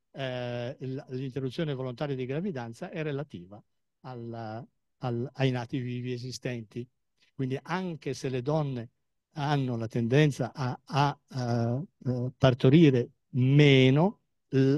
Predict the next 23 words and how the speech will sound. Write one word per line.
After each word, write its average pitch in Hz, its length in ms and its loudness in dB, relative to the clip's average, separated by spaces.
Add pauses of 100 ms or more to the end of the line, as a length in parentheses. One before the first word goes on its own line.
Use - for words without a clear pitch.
la 135 300 0
interruzione 143 520 0
volontaria 127 380 0
di 127 100 2
gravidanza 139 800 0
è - 240 2
comunque 175 680 6
in 147 120 2
discesa. 104 640 -6 (720)
Quindi 151 240 8
questa 175 400 6
è 160 140 4
la 139 140 8
prima 160 360 6
cosa 147 280 4
che 143 120 4
volevo 131 340 0
trasmettere. 165 540 2
La 120 80 4
seconda 135 420 -4
cosa 131 240 -2
che 120 120 -2
voglio 131 360 4